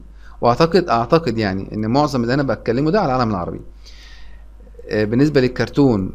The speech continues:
والبرودكشن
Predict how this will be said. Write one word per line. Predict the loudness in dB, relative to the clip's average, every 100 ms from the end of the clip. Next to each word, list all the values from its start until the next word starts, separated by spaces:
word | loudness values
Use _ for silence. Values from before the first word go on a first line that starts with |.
| -12 -18 -16 -6
والبرودكشن | -2 0 0 0 -2 -4 -6 -6 -8 -8 -6 -2 0 0 2 2 0